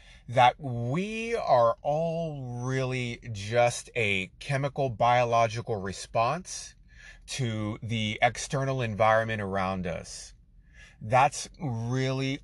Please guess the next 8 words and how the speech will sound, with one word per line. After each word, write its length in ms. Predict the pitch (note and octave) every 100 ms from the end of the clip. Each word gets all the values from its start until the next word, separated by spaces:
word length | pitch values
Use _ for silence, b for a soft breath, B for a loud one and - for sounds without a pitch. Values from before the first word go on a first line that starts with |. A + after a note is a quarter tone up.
| -
all 320 | A#2 A#2 A2+
we 180 | A2+ G#2+
are, 420 | G2 G2 F#2 F2
is 300 | - F#2+ F2
just 340 | G2+ G#2+ -
a 60 | G2+
collection 920 | - A#2 A2+ B2 - - D3+ D#3+ E3+ -
of 400 | A2+ G2 F#2 F2